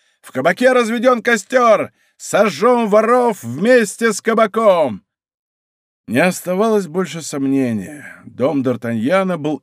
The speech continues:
избран для зверской расправы с осужденными. Д'Артаньян припомнил свой старый боевой клич, всегда оказывавший свое действие,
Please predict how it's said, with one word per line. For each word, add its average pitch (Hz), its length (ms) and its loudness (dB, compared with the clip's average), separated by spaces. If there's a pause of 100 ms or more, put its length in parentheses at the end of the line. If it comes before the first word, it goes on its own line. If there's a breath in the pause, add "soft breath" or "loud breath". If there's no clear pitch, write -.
избран 160 480 -4
для 131 160 0
зверской 139 580 -4
расправы 139 560 -4
с 123 120 -16
осужденными. 107 920 -10 (1300)
Д'Артаньян 196 560 0
припомнил 208 520 2
свой 190 240 0
старый 202 400 2
боевой 151 360 0
клич, 185 480 -2 (320)
всегда 190 560 0
оказывавший 127 760 -4
свое 101 300 -6
действие, 196 640 2